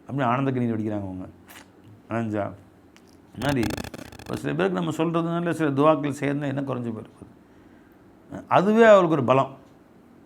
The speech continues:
அனஞ்சுங்களா? மதியானம் ஒரு அம்மா ஃபோன் போட்டு, "ரொம்ப பலகீனமா இருக்கு, எந்திரிக்க முடியல," ஆகும். "தண்ணி கொண்டா மோதி தரேன்." "என்னம்மா இப்படி சொல்றீங்க நீங்க? இன்னும் நீங்க ஹஜ்ஜுக்கு போக வேண்டியிருக்கு. ஏய்,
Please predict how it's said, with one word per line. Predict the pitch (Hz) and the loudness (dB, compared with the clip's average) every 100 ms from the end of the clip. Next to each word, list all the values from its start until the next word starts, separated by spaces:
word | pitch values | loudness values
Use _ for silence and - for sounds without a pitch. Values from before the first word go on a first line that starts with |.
| - - - - - 95 | -20 -20 -20 -20 -20 -14
அனஞ்சுங்களா? | 95 92 92 101 - - - | -10 -10 -10 -14 -20 -20 -10
மதியானம் | 123 135 135 135 120 110 - - - - - - - | -2 0 2 0 -2 -6 -14 -20 -20 -20 -20 -20 -10
ஒரு | 127 120 | -2 0
அம்மா | 120 | 0
ஃபோன் | 117 117 113 | -2 -4 -4
போட்டு, | 110 113 120 101 90 - - - - - 95 101 | -4 -4 -4 -4 -8 -18 -20 -20 -20 -20 -16 -8
"ரொம்ப | 120 117 110 | -6 -4 -4
பலகீனமா | 110 110 110 | -6 -8 -8
இருக்கு, | 107 104 107 104 | -8 -8 -8 -6
எந்திரிக்க | 104 104 107 | -8 -6 -6
முடியல," | 104 104 | -4 -4
ஆகும். | 101 104 104 - - - - - - | -6 -8 -16 -20 -20 -20 -20 -20 -18
"தண்ணி | - 135 160 | -10 -6 -2
கொண்டா | 147 143 | 0 2
மோதி | 139 143 139 | 2 2 0
தரேன்." | 135 113 | 0 -2
"என்னம்மா | 123 160 160 | -4 -2 -2
இப்படி | 151 135 | -2 -2
சொல்றீங்க | 147 143 139 | -2 -2 -4
நீங்க? | 127 120 107 - - - - - - - - - | -4 -8 -10 -16 -20 -20 -20 -20 -20 -20 -20 -12
இன்னும் | 107 143 | -6 -4
நீங்க | 143 135 | -2 -2
ஹஜ்ஜுக்கு | 117 139 | 0 0
போக | 131 131 131 | 0 0 -2
வேண்டியிருக்கு. | 127 120 127 131 - - - - - - - - 107 | -4 -4 -4 -6 -8 -20 -20 -20 -20 -20 -20 -14 -8
ஏய், | - | -6